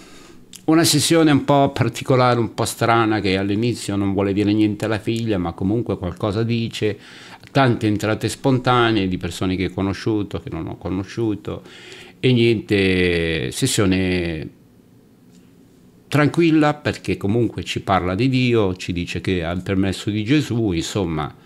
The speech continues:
eh, un'anima che sta bene, non ha voglia di parlare, stranamente, eh, però dicono che è una chiacchierona di là, e questo secondo me è un controsenso, perché, boh, è sessione particolare, insomma, niente.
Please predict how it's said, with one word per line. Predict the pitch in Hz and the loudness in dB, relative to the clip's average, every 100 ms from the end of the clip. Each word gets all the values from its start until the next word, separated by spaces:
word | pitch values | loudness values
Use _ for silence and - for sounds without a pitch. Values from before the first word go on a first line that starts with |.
| - - - - - _ - | -20 -20 -20 -20 -20 _ -10
eh, | - - - - | -6 -4 -4 -4
un'anima | 113 107 107 101 101 | 0 2 2 2 0
che | 104 | -2
sta | - 147 | 0 2
bene, | 131 117 107 90 82 - - _ - - | 4 4 2 0 -4 -10 -20 _ -14 0
non | 156 127 | 2 4
ha | 95 90 | 4 4
voglia | 95 101 104 | 2 2 2
di | 113 | 2
parlare, | 127 127 127 131 107 85 | 2 2 4 4 2 0
stranamente, | - 92 92 123 117 117 104 87 85 - - _ - _ | -2 -2 0 2 2 2 -2 -4 -6 -8 -20 _ -20 _
eh, | - 101 107 - | -8 -6 -8 -4
però | 110 113 | 0 2
dicono | 110 98 107 98 | 2 0 0 0
che | 95 101 | 2 2
è | |
una | 107 104 | 2 0
chiacchierona | 120 - 143 120 107 113 90 | -2 0 2 4 4 2 2
di | 98 | 2
là, | 104 104 101 | 2 2 2
e | 87 | 0
questo | 85 101 - 87 | -4 -8 -8 -10
secondo | - - 95 101 | -10 -8 -4 -2
me | 107 107 92 - - - | -2 -2 -4 -10 -16 -6
è | 113 | 0
un | 110 | 0
controsenso, | - 98 131 120 - 104 107 - 87 | 0 0 2 2 0 -2 -2 -4 -10
perché, | 85 - - 76 - | -12 -14 -14 -14 -10
boh, | 120 120 - - - - - - - - - - | -2 -2 -2 -8 -20 -20 -20 -20 -20 -20 -14 -2
è | 139 135 | 2 2
sessione | - 160 123 131 | 0 0 2 2
particolare, | 117 104 95 92 82 | 2 -2 0 0 -2
insomma, | 65 - - 53 | -6 -10 -12 -10
niente. | 82 107 95 - - - | -4 -4 -4 -10 -14 -16